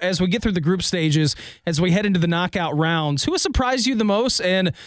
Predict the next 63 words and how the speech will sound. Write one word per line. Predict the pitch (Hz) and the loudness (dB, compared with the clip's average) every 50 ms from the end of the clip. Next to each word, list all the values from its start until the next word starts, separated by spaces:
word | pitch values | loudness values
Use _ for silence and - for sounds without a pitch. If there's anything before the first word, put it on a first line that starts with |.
| - - _ | -20 -10 _
you | - 202 | -2 0
know, | 208 208 220 | 2 2 2
nece-, | 247 240 - 233 | 0 0 0 0
not | 220 220 220 | 0 0 0
necessarily | 220 214 202 - - - 214 208 202 190 180 160 | 0 0 0 0 0 0 0 0 0 0 0 0
dark | 127 180 170 196 202 - | 0 0 -2 -2 -2 -2
horse | - 196 180 170 - - | -2 -2 -2 -2 -2 -2
favorite, | 190 196 196 175 165 143 | -2 0 0 0 -2 -2
but | 147 175 180 - | -2 -4 -4 -2
if | 240 262 247 - | -2 -2 -2 0
you | 247 262 269 | 0 0 0
were | 240 247 226 | 0 0 0
to | 214 196 160 - - - - - | 0 -2 -4 -6 -10 -20 -8 -4
maybe | 202 220 240 240 226 196 | -2 -2 0 0 0 0
rebet, | 185 160 185 220 233 220 175 180 151 135 - | 2 2 2 2 2 2 0 0 -2 -4 -4
'cause | - 202 156 | -2 -2 0
going | 156 311 349 349 302 | 0 0 0 0 0
into | 285 269 240 | 0 0 0
this, | 190 190 190 185 175 - | 0 0 0 0 -2 -2
I'm | 240 214 208 | -2 0 0
like, | 202 196 - | 0 -2 -2
France, | - 254 262 262 269 254 - - - - | -2 -2 -2 -2 -2 -2 -2 -4 -4 -2
you | 226 220 | -2 0
know, | 214 202 202 196 | 0 0 0 0
they're, | 180 202 196 196 | 0 0 -2 -2
they're | 202 196 202 202 214 220 | -2 -2 -2 -2 0 -2
unbelievable. | 247 247 214 220 240 320 339 247 196 143 120 117 | 0 0 0 0 0 0 0 0 -2 -2 -2 -4
You | 147 175 | -4 -2
just | 175 160 | -2 0
look | 165 190 202 - | 0 -2 -2 -2
at | 214 | -2
what | 190 180 | -2 -2
they | - 180 170 | -2 -2 -2
did | 175 196 | 0 0
in | 180 175 | 0 0
the | 160 | 0
World | 175 247 277 269 254 - | 0 0 0 0 -2 -2
Cup. | - 247 247 247 - | -2 -2 -2 -2 -2
They | 185 160 | -2 -2
have | 170 156 | -2 0
a | 156 | 0
majority | 160 156 143 165 196 202 190 180 165 | 0 0 0 0 0 0 0 0 0
of | 151 | 0
their | 135 147 156 | 0 0 0
rock-, | 214 254 269 269 - - - | 0 0 0 -2 -4 -4 -2
roster | 196 208 233 254 240 - 262 220 | 0 0 0 0 -2 -2 -2 -2
coming | - 240 233 226 214 | -2 0 0 0 0
back. | 214 226 220 220 - - - - - - - | 0 0 -2 -2 -6 -8 -18 -20 -20 -10 -4
This | - 190 | -2 0
has | 190 - | 0 0
called, | - 208 220 214 185 165 180 175 | 0 -2 -2 -2 -2 -2 0 0
been | 160 214 214 | 0 0 0
called | 175 - 220 190 | -2 -4 -4 -4
the | 170 | -2
greatest | 156 139 175 190 214 233 226 - - | -2 0 0 2 2 0 0 -2 0
generation | - 208 202 190 175 180 185 208 - 220 190 | 0 0 0 2 2 2 0 0 0 0 0
of | 160 - | -2 -2
French | - 202 202 196 - | -2 -2 -2 -2 -2
soccer, | - - 196 180 185 196 - 208 190 180 170 | -2 -2 -2 -2 -2 -2 -2 -2 -2 -2 -2
like, | 160 160 151 135 | -2 -2 -2 0
we've | - 175 170 | 0 0 0
ever | 196 196 165 156 | 0 0 -2 -2
seen. | 131 - - 190 202 220 247 269 285 | -2 -2 -2 -2 0 0 2 0 0